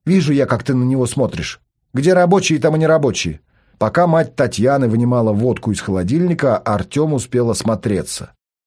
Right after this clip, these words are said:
Заметил на стене фотографию, на которой была изображена мать в молодые годы. «Интересное фото», —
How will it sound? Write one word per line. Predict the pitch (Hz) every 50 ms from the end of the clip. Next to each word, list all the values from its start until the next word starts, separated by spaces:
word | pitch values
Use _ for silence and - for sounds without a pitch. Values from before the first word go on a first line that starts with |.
| _ _ _ _ _ _
Заметил | - - 131 131 151 190 190 175 185 165 151
на | 151 131
стене | 120 - 143 147 156 143
фотографию, | 113 - - 160 151 135 127 123 113 92 73 92 101 101
на | 107 98
которой | 113 104 - 139 127 117
была | 110 117 117 117 117 107 - -
изображена | 120 113 120 110 110 117 117 113 117 113 117 113
мать | 107 107 113 127 147 156 143 - - _ -
в | 101 107 110
молодые | 113 110 110 107 104 110 117 113 110
годы. | 98 92 90 82 78 78 71 - - _ _ _ _ _ _ _ _ _ _ -
«Интересное | 76 76 - - 82 92 120 143 127 - 185 185 190
фото», — | 180 - - 220 208 156 - - - -